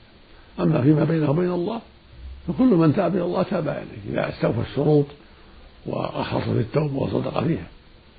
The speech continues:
فالله يتوب عليه من كل ذنب حتى الشرك. لكن هناك أمور قد توجب قتله وإن تاب، كسب الله وسب الرسول صلى الله عليه وسلم وهك-، والسحر،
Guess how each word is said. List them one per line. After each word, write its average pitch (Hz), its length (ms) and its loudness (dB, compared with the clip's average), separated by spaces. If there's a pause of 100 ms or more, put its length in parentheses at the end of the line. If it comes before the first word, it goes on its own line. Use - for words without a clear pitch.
(180)
فالله 160 320 2
يتوب 131 340 -2
عليه 143 220 -6
من 175 240 2
كل 226 180 8
ذنب 165 220 -2 (100)
حتى - 260 0
الشرك. - 280 0 (1300)
لكن 143 380 2
هناك 160 340 2
أمور 147 520 -2 (840)
قد - 560 0
توجب 135 380 0
قتله - 360 -6 (960)
وإن 143 240 2
تاب، - 280 0 (760)
كسب - 360 -4
الله 101 380 0 (120)
وسب - 260 -6
الرسول 104 400 -8
صلى 101 80 -6
الله 98 80 -8
عليه 110 100 -2
وسلم 117 260 0 (640)
وهك-، 117 260 -2
والسحر، 131 540 0